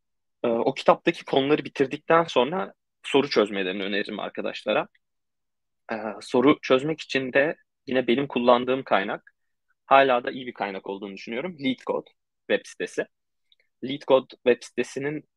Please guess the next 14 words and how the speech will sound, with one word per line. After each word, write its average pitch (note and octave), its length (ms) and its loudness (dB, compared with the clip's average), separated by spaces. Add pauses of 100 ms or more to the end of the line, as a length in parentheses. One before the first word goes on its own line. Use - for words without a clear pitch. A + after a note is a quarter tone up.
(760)
ücretsiz C3 420 2
halini B2 280 8
de G2+ 80 0
kullanabilirler. - 800 -8 (200)
LeetCode B2 500 2
web A2+ 100 0
sitesinde A#2+ 400 -4
binlerce B2+ 460 2
soru A2+ 260 2
var. F#2+ 160 0 (560)
Her B2+ 140 8
hafta A2+ 440 0 (220)
ya G#2+ 120 -6
da - 100 -10